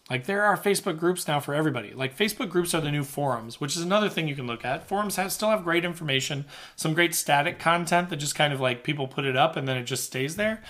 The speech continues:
Um, so use forums as well. But if you want quick answers, if you run into problems, like, people are on Facebook all the time.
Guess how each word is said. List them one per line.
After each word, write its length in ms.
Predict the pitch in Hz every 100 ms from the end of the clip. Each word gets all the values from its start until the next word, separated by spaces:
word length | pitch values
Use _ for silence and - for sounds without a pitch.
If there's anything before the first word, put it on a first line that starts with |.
| - - - -
Um, 160 | 120 123
so 140 | 131
use 220 | 156 214
forums 380 | - 160 170 170
as 120 | 135
well. 400 | 123 127 165 175 -
But 100 | 147
if 120 | 151
you 80 | 220
want 160 | 170
quick 240 | - 165 147
answers, 440 | 151 170 202 180
if 140 | 147
you 340 | 139 160 160 156
run 160 | 147
into 200 | 147 147
problems, 600 | - 131 131 170 196 180
like, 280 | 143 127 - - - - _ -
people 240 | 175 208
are 80 | 214
on 160 | 165
Facebook 440 | 139 147 - 127 120
all 120 | 117
the 60 | 107
time. 300 | - 98